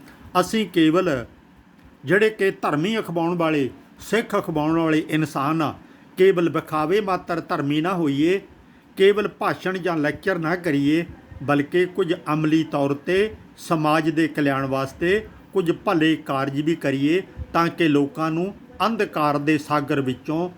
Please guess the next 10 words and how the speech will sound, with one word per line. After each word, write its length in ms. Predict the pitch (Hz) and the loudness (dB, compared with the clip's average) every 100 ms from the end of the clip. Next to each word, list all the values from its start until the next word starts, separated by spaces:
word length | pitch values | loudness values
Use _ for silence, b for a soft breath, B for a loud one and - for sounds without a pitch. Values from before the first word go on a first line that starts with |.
| - | -12
ਬਾਹਰ 280 | 123 160 190 | -2 0 0
ਕੱਢ 240 | - 165 | 0 -4
ਸਕੀਏ। 520 | 180 147 135 139 151 170 - B B B - | -4 -6 -4 0 0 -2 -8 B B B -2
ਪੱਖ 260 | 208 208 190 | 0 0 -2
ਬਹੁਤ 360 | 160 226 233 | 0 0 0
ਨੇ 180 | 185 180 | -2 0
ਜ਼ਿੰਦਗੀ 460 | 151 147 147 151 165 | 0 0 0 -2 -2
ਦੇ, 280 | 165 180 180 B B - 151 | 0 0 -2 B B -4 2
ਰਾਜਨੀਤੀ 720 | 156 160 170 165 - 202 196 | 2 2 2 0 0 -2 0
ਹੈ 220 | 160 139 | 0 -2